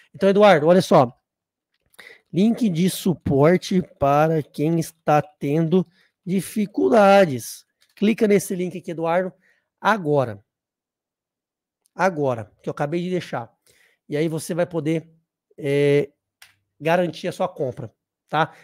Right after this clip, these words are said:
A minha equipe vai te ajudar, cara, com a maior paciência do mundo. Eles são sensacionais.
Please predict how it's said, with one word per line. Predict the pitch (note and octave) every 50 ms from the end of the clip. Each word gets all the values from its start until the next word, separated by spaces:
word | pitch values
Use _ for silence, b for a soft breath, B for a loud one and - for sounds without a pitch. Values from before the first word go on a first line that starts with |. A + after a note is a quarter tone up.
| b b
A | b C#3
minha | E3 F#3
equipe | F3+ F3+ - E3+ G3
vai | F#3 F#3+ G3 F#3+
te | G3+
ajudar, | F#3+ E3 D#3+ E3+ F#3+ F#3
cara, | - G3 F3+ D#3+ D3
com | - E3+
a |
maior | E3+ F#3 G3+ F#3+
paciência | F#3+ G#3 F#3 - - - F#3 F3+ D3 -
do | E3+ F3 F3
mundo. | D#3 C#3+ B2+ G#2+ G2 - _ _ _ _ _ _ _ _ _ _ _
Eles | - E3 E3+ -
são | - G3+
sensacionais. | E3+ - G#3 E3+ - G#3 F3+ - - F#3+ E3 C3+ B2 A#2 A2+ - -